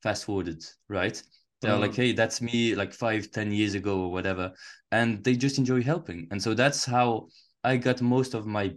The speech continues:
Speaker 1: basics. Then I really tried and create a very good service. And the way I did that was just talking to lots and lots of people. What do people like? What do people don't like? What do podcast hosts like?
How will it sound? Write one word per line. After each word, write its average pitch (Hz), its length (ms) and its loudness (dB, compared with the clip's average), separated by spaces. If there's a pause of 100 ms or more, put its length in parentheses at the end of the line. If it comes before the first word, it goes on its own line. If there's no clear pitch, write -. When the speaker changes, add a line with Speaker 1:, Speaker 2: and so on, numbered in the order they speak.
Speaker 1:
basics. 113 640 -2 (540)
Then 175 180 4
I 190 40 4
really 175 300 0
tried 156 340 0 (120)
and 135 360 0
create 135 320 0 (220)
a 117 180 0
very 123 200 2
good 107 200 -4
service. 110 440 -2
And 98 140 -6
the 110 80 -4
way 113 180 0
I 139 140 2
did 98 260 -6
that 95 260 -2
was 104 140 -6
just 120 260 -8
talking 120 380 -2
to 110 100 -10
lots 98 460 -2
and 92 120 -10
lots 87 220 -10
of 95 160 -10
people. 92 280 -8 (420)
What 107 200 -4
do 104 100 -4
people 104 320 -4
like? 90 440 -4 (200)
What 98 160 -4
do 95 100 -6
people 95 300 -6
don't 101 300 -4
like? 90 320 -2
What 98 120 -2
do 95 80 -6
podcast 104 580 -4
hosts 120 360 -2
like? 101 360 -2